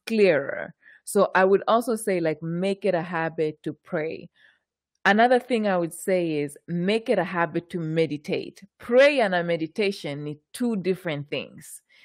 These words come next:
Like, ningekuwa najua meditation before, I used to always know meditation, meditation. Tunaisikiaga tu online, meditation, da, da, da, da. Najua ni kitu kizuri, lakini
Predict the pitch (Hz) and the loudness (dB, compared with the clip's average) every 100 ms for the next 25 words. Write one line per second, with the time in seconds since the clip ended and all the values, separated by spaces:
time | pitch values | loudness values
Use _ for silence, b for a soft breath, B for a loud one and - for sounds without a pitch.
0 | b b b 180 185 180 202 214 226 320 | b b b 2 2 2 0 2 2 0
1 | 311 247 269 226 185 185 233 226 214 190 | 0 2 2 2 2 2 2 0 0 -4
2 | 156 151 190 170 135 139 - 359 - 180 | -4 -6 0 2 2 0 2 2 2 2
3 | 180 170 170 139 123 123 175 202 147 135 | 2 0 -4 -4 -8 -6 -6 -4 -6 -8
4 | 135 135 - 123 156 147 - - 175 170 | -6 -6 -6 -10 -4 -4 -4 2 4 4
5 | 135 143 131 131 135 101 113 101 - 214 | 2 -2 -6 -4 -4 -4 -8 -6 -2 0
6 | 208 190 156 131 127 110 87 73 B B | 0 -6 -4 -4 -2 0 0 -2 B B
7 | B 165 180 226 202 180 - - 156 160 | B -2 4 4 4 0 -10 -8 -4 -2
8 | 147 135 131 131 147 143 190 185 | -2 -4 -6 -4 -4 -2 -2 -2